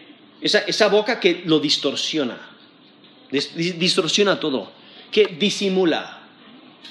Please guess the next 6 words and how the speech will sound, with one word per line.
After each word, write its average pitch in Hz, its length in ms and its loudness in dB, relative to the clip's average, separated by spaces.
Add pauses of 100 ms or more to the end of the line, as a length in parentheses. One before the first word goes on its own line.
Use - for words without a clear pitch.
(320)
Esa 190 260 6
boca 226 340 6
que 180 500 2
desfigura 180 1120 4 (320)
la 160 160 4
verdad. 147 460 -4